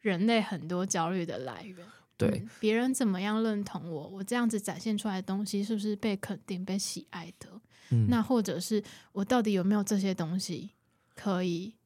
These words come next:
Speaker 1: 说出来？
Speaker 2: 嗯，我觉得这很像是一种
Speaker 1: 嗯。
Speaker 2: 洪水法，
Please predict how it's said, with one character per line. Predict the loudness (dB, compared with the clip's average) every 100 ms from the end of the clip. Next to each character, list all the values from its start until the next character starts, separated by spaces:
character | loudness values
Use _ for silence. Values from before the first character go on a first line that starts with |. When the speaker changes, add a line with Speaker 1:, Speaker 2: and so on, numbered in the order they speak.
| -10
Speaker 1:
说 | -2 0 6
出 | 8 8 4
来？ | -2 0
Speaker 2:
嗯， | 4
我 |
觉 | 6
得 | 6
这 | 6
很 | 6 6
像 | 6 6 4
是 | 4
一 | 2
种 | 4 2 2
Speaker 1:
嗯。 |
Speaker 2:
洪 | -2 2 2 2
水 | 0 0 0 0
法， | -2 -6 -8